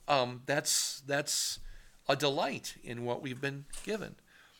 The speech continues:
So peace and mercy to all who follow this rule. And then, um, by Israel of God,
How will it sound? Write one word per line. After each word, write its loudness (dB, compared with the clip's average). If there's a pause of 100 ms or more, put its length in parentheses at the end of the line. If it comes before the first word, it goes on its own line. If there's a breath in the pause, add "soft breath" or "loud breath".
(160 soft breath)
So 4
peace 4
and 2
mercy 0
to -6
all 6
who -2
follow 2
this -2
rule. 0 (420 loud breath)
And 12
then, 10 (340)
um, 8
by 10
Israel 6
of -4
God, 4